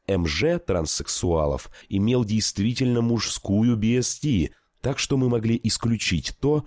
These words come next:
что инверсия половой дифференциации мозга транссексуалов была вызвана изменением уровня гормонов во взрослом состоянии. Инверсия, таким образом, должна была иметь место в период развития мозга.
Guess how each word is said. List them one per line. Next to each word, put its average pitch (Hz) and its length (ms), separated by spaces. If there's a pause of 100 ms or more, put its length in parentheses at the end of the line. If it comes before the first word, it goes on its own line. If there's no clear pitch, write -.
(160)
что - 280
инверсия 120 540
половой 90 360
дифференциации 87 800
мозга 90 380
транссексуалов 82 880
была 85 240
вызвана 131 400
изменением 107 800
уровня 98 340
гормонов 95 600
во 113 140
взрослом 113 520
состоянии. 73 840 (380)
Инверсия, 92 680
таким 73 400
образом, 69 540 (260)
должна 82 420
была 90 280
иметь 87 240
место 90 400
в - 80
период 90 420
развития 90 760
мозга. 67 520